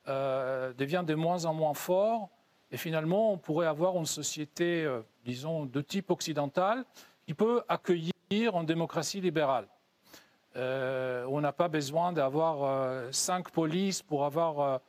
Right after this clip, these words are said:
pour chaque tribu, euh, une police, pour chaque confession, un service d'ordre, et cetera, et cetera,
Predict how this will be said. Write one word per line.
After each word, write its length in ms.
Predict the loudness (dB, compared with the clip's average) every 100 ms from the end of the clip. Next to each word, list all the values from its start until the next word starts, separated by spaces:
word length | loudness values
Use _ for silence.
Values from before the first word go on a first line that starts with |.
| _ _
pour 160 | -4
chaque 220 | 0 -2 -2
tribu, 500 | -2 0 0 2 2
euh, 280 | 2 0 -4 _ _ _ -4
une 120 | -2
police, 540 | 0 2 2 2 -2
pour 200 | -6 -8
chaque 260 | -2 -2 0
confession, 880 | -2 -2 -2 -4 -2 0 2 0 -4 _ _
un 60 | -4
service 420 | -2 -2 -2 0
d'ordre, 400 | 2 2 2 0
et 40 | -2
cetera, 400 | -4 -2 0 0
et 40 |
cetera, 560 | -2 -6 -2 0 0